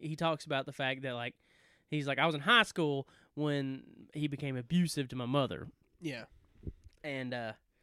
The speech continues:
Speaker 1: you know, he insinuates that he killed his dad.
Speaker 2: Yeah,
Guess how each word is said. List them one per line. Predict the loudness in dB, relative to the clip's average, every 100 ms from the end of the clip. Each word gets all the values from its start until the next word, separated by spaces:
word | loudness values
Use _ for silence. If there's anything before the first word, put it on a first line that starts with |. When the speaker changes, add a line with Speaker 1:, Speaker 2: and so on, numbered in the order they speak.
| _ _ _ _ _
Speaker 1:
you | -4 -2
know, | -2 -2
he | 2
insinuates | 2 4 4 4 2
that | -2
he | -4
killed | 2 4 4
his | 0
dad. | 0 0 -2 -10 _ _ _ _ _ _
Speaker 2:
Yeah, | -2 0